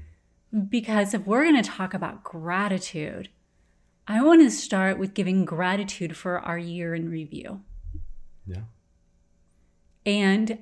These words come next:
Speaker 1: every person and every group and every individual, like, we're not gonna go over all of that because there's so many people who have stepped forward, but we can at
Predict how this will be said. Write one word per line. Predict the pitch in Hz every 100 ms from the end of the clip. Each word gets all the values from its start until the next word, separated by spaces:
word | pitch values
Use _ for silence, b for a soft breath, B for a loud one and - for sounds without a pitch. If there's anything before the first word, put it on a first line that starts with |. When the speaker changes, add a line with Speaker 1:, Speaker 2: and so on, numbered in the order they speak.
| _ -
Speaker 1:
every | 208 208 240 233
person | 226 - - 190 196 - 240 254 262 -
and | 180 - -
every | 196 180 185 190 196 185 185 180 175
group | - 175 196 233 262 254 -
and | 190 180
every | 185 170 175 170
individual, | 165 165 170 220 220 247
like, | 196 185
we're | 254
not | 330 285
gonna | 156
go | 151 156
over | - 160 160 -
all | -
of | -
that | - - _ b b b b
because | 196 190 190
there's | 202 196 -
so | - 208
many | 202 202
people | 196 190 175 175
who |
have | 170
stepped | 165 175 -
forward, | - 180 175 165 165
but | 160
we | 220
can | 214 254
at | 247